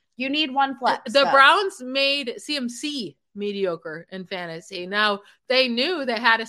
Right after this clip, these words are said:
Speaker 2: like, that was their focus. Stop C M C and we'll stop this offense. That's fine. But if you look at week one, you say, "All right, we stopped Michael Carter and Breece Hall in the passing game, and what is Joe Flacco gonna do?" So it's kind of the same thing. That's why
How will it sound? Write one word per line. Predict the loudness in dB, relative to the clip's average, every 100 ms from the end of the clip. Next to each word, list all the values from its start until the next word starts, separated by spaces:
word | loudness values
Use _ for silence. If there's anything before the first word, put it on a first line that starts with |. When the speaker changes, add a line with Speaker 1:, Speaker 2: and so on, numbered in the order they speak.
| -6
Speaker 2:
like, | -6 -2
that | -4
was | -2
their | -2
focus. | -2 -4 -8 -10
Stop | -2 0 -2 -8
C | -8
M | -8
C | -8 -6 -6 -4
and | -6 -10
we'll | -10
stop | -8 -8 -8
this | 0
offense. | 2 2 0 -8 -10 -18 -8
That's | -8 -8 -4
fine. | -2 -2 -2 -4
But | -6 -8 _ _ _
if | -8 -6
you | -2
look | 0 -2
at | -6
week | -6 -4
one, | -2 0 -2 -4
you | -6
say, | -4 -4 -4 -8 _ _
"All | 2 2 2
right, | 0 -2 -4
we | -6
stopped | -6 2 4 4
Michael | 0 -4 -6
Carter | -6 -4 -2 -4 -6
and | -6
Breece | -8 -6
Hall | -6 -4
in | -6
the | -4
passing | 0 0 -2 -8
game, | -8 -8 -8
and | -8 -8
what | -6
is | -6 -8
Joe | -10
Flacco | -6 -6 -6 -10
gonna | -12 -10
do?" | -8 -8
So | -8 -14
it's | -14
kind | -8 -6 -6
of | -8
the | -10
same | -8 -6 -2
thing. | -2 -2
That's | -6 -6
why | -6 -6